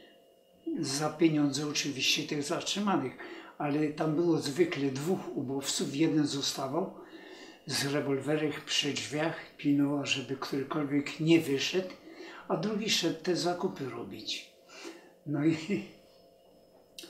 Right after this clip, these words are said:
więc jak u nas w domu Władek nie wrócił na wieczór, tak moja teściowa, a matka tego Władka zaniepokojona, mówi: „Stasiu, no trzeba coś zrobić”. On poszedł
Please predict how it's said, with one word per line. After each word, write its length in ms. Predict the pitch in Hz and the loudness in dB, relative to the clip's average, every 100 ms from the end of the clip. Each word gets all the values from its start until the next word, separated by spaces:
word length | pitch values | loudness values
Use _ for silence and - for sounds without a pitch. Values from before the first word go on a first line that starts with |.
| - - - - - - - - | -20 -20 -20 -20 -20 -20 -18 -8
więc 400 | 139 165 160 - 285 | 2 4 4 2 2
jak 520 | 160 156 151 - - - - - - - | 2 2 2 -2 -8 -10 -20 -20 -16 0
u 100 | 185 | 4
nas 280 | 185 160 135 | 6 4 0
w 160 | 127 | -2
domu 320 | 135 185 160 | 2 4 4
Władek 640 | 127 135 156 143 147 131 131 | 2 0 2 4 2 0 0
nie 100 | 139 | 0
wrócił 580 | 135 165 160 160 139 | 0 0 2 0 0
na 140 | 139 147 | 2 2
wieczór, 440 | 127 135 - 196 | 2 0 0 -2
tak 320 | - 131 - - - - - | -2 -8 -10 -12 -18 -20 -10
moja 260 | 147 147 143 | -2 0 2
teściowa, 680 | 143 143 - - 147 160 - | 0 2 2 4 0 0 0
a 140 | 147 | 0
matka 440 | 143 147 - - 143 | 0 -2 -2 -6 -4
tego 260 | 143 131 | -2 -2
Władka 640 | 127 135 139 - - 147 - - - - - | -2 0 0 -2 -4 -4 -6 -18 -20 -20 -6
zaniepokojona, 1000 | 143 139 160 156 156 135 151 156 160 156 - - - - - | -2 6 6 6 2 -2 0 2 4 2 0 -8 -18 -12 -2
mówi: 200 | 143 143 | 0 4
„Stasiu, 460 | - 175 147 - 151 | 4 4 2 2 2
no 80 | 147 | 2
trzeba 320 | - 139 - | 0 -2 -4
coś 220 | - 170 | -2 0
zrobić”. 640 | 175 320 247 151 - - - - - - | 4 4 4 2 -2 -6 -10 -20 -20 -8
On 200 | 156 175 | 0 2
poszedł 480 | 165 185 - 185 165 | 2 2 4 4 2